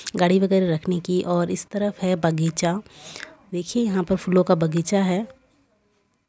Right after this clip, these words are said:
जो कि बहुत ही ज़्यादा सुंदर और बहुत अच्छे अच्छे फ-, फूल के पेड़ है यहाँ पर। और यहाँ पर गाड़ी रखने की जगह है। और अभी हम लोग जाएंगे अंदर।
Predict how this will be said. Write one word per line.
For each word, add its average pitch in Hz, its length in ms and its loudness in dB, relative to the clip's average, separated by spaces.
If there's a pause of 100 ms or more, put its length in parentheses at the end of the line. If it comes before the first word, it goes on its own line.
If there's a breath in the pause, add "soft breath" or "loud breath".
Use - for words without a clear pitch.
(800)
जो 180 160 -6
कि 208 140 -4
बहुत 175 400 -2
ही 196 40 0
ज़्यादा 185 240 0
सुंदर 180 460 0
और 180 220 2
बहुत 190 560 -6
अच्छे 190 240 -4
अच्छे 196 180 -2
फ-, 175 360 2
फूल 180 300 -2
के 185 120 -2
पेड़ 170 340 -2
है 180 140 -2
यहाँ 156 260 -6
पर। 160 280 -6 (500 loud breath)
और 175 160 -2
यहाँ 180 260 -6
पर 208 140 0
गाड़ी 175 280 0
रखने 185 300 -2
की 185 140 -6
जगह 165 400 -2
है। 185 260 -4 (1700)
और 185 120 0
अभी 185 220 2
हम 208 180 2
लोग 190 120 2
जाएंगे 165 380 0
अंदर। 165 380 0